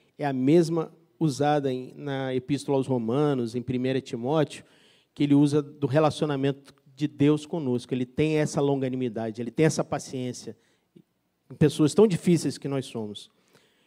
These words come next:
E nós temos que exercitar essa longanimidade para com os irmãos, principalmente com aquele mais complicado.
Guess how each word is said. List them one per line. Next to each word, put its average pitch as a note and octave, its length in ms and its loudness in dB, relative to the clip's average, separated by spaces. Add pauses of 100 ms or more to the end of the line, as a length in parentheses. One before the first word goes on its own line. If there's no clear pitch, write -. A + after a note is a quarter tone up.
(300)
E C#3+ 40 -6
nós C#3+ 200 0
temos D#3 300 -2
que E3 320 -4
exercitar D3+ 720 -4 (560)
essa A#2+ 220 -6
longanimidade B2+ 720 -4
para C#3+ 140 -6
com C#3+ 200 -8
os C#3+ 140 -6
irmãos, B2 500 -8 (460)
principalmente G#3 640 2
com A3 60 0
aquele F#3+ 240 -2
mais F#3+ 260 -4
complicado. A2+ 680 -6